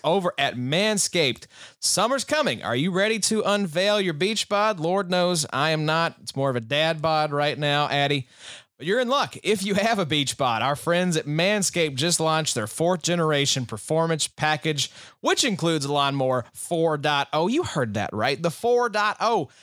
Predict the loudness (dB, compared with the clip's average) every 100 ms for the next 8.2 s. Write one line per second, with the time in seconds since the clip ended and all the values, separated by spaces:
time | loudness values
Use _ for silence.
0 | _ -2 0 0 0 2 0 0 0 2
1 | 2 0 0 0 0 0 -2 -8 -16 -20
2 | -6 -2 -2 -2 0 2 2 0 0 0
3 | 0 2 0 0 0 0 2 4 4 2
4 | 0 0 2 0 -4 0 0 2 2 2
5 | 2 2 2 2 2 0 -2 0 0 0
6 | 0 0 0 0 0 0 2 0 0 0
7 | 0 -2 0 0 0 0 0 0 0 0
8 | 0 -2